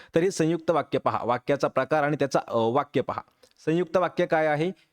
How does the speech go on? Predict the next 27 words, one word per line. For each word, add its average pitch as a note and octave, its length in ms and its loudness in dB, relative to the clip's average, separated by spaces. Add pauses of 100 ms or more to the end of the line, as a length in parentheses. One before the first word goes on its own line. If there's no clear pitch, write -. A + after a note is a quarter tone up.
(120)
"व्यायामात E3 460 2
बदल D3 260 2
म्हणून D3 260 0
मी D3+ 180 2
पोहते D#3 540 -2 (100)
किंवा C#3 240 0
नृत्य A#2 340 -2
करते." - 340 -8 (360)
या F3+ 100 2
ठिकाणी F#3+ 300 0
केवल F3 380 0
वाक्य A2+ 340 -2
आहे. G#2 180 -4 (100)
केवल F3 220 0
वाक्य F3+ 260 -2
कसं E3 260 0
असेल? E3 280 0
"गणेशचे D#3 580 -2
चित्र C3 400 -4
खराब F#2+ 320 -2
आहे." G2 140 -6
हे D3+ 260 -2
फक्त F#3 260 -2 (120)
केवल D3+ 280 2
वाक्य C3 320 -2
केलेलं A2 360 0
आहे. F#2 180 -6